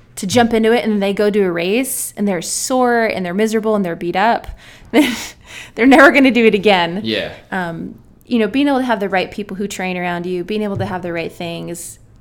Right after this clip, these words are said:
Speaker 1: I can't emphasize enough how critical that is to just do it, start small, and work your way up.
Speaker 2: Right. Yeah, I, I talk a lot about, and if, if you guys are new, I'm gonna kind of fill you in, but if you're a listener, you know, I talk a lot about, like,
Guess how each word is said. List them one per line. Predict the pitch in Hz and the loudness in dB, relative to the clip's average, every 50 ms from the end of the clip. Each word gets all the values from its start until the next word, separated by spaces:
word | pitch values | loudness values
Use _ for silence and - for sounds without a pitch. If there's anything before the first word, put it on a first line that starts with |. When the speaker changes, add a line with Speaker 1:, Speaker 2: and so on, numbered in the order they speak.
| _ - - - - | _ -20 -12 -8 -8
Speaker 1:
I | - | -6
can't | - - 202 185 175 | -6 -6 -6 -6 -8
emphasize | 170 - - - - 170 - | -10 -10 -10 -8 -8 -8 -10
enough | 151 143 - - - - | -10 -10 -10 -10 -10 -8
how | - - - 60 58 55 - - - - - - - | -8 -6 -6 -6 -8 -10 -12 -12 -16 -20 -20 -20 -8
critical | - 202 170 175 - - 170 165 | -6 -6 -6 -6 -8 -8 -10 -8
that | - - - - - - | -6 -6 -6 -6 -6 -4
is | 147 143 135 156 - - - - - - | -4 -4 -4 -6 -8 -10 -8 -8 -6 -4
to | 185 165 160 160 160 156 151 160 190 - - - - _ _ _ _ _ - - - - - - _ - | -4 -2 -2 -4 -6 -8 -8 -10 -12 -14 -18 -20 -20 _ _ _ _ _ -20 -20 -20 -20 -20 -20 _ -12
just | - - 196 196 - - - - - - - | -6 -6 -6 -4 -6 -10 -12 -14 -18 -8 0
do | 220 220 220 | 2 4 4
it, | 214 - - - - | 4 2 -2 -8 -14
start | - - - 208 196 190 - | -14 -4 -2 -2 -2 0 -2
small, | - - 208 196 185 175 170 165 - - | -6 -6 -4 -2 0 0 0 -2 -4 -6
and | 175 175 170 | -8 -8 -6
work | 160 160 160 160 | -6 -6 -8 -8
your | - 147 | -8 -8
way | 151 - - - | -8 -8 -8 -10
up. | - - - - 104 104 | -10 -12 -12 -14 -14 -10
Speaker 2:
Right. | 104 104 104 95 85 - - - - - - - - - - - | -6 -4 -4 -4 -4 -6 -10 -14 -20 -20 -20 -20 -20 -20 -20 -10
Yeah, | - 107 120 117 | -6 -4 -4 -2
I, | 107 113 117 - - _ _ 117 | -4 -6 -8 -10 -14 _ _ -10
I | 117 | -8
talk | 113 - 127 120 123 131 - | -8 -6 -4 -2 -4 -2 -4
a | 120 | -6
lot | 107 98 95 101 107 110 113 113 - - - | -4 -2 -2 0 0 -2 -2 -4 -6 -8 -12
about, | 101 98 104 98 98 - | -10 -8 -6 -6 -6 -6
and | 98 98 - | -6 -10 -10
if, | - - - | -12 -14 -14
if | - - 107 - | -12 -12 -10 -8
you | 120 120 | -6 -4
guys | 123 120 113 107 | -2 -2 -2 -4
are | 104 98 | -6 -6
new, | 95 101 107 117 117 107 101 98 98 95 - - _ _ _ _ _ _ _ | -6 -4 -4 -2 -2 -2 -2 -4 -6 -8 -10 -14 _ _ _ _ _ _ _
I'm | 92 95 | -8 -8
gonna | 92 90 90 | -6 -8 -8
kind | - 104 95 | -8 -8 -8
of | - | -8
fill | - - 104 | -8 -6 -4
you | 98 95 95 98 | -4 -2 -2 -2
in, | 95 92 90 92 | -4 -4 -4 -4
but | 90 90 87 85 85 | -6 -6 -6 -6 -6
if | - - | -8 -8
you're | 92 90 | -10 -6
a | 92 | -6
listener, | 98 92 - - 92 | -6 -6 -6 -8 -8
you | 92 90 | -8 -8
know, | 90 87 95 98 95 90 87 | -6 -6 -4 -4 -4 -4 -4
I | 85 90 | -6 -6
talk | - - 101 98 - | -6 -6 -6 -6 -4
a | 98 | -6
lot | 95 95 92 | -4 -4 -4
about, | 90 92 90 80 71 | -4 -4 -4 -4 -4
like, | 90 85 85 - - - | -4 -6 -8 -10 -14 -20